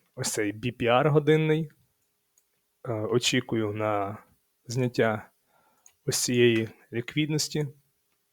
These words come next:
також тест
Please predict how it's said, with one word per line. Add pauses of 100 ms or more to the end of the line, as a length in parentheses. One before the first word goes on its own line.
(3000)
також (760)
тест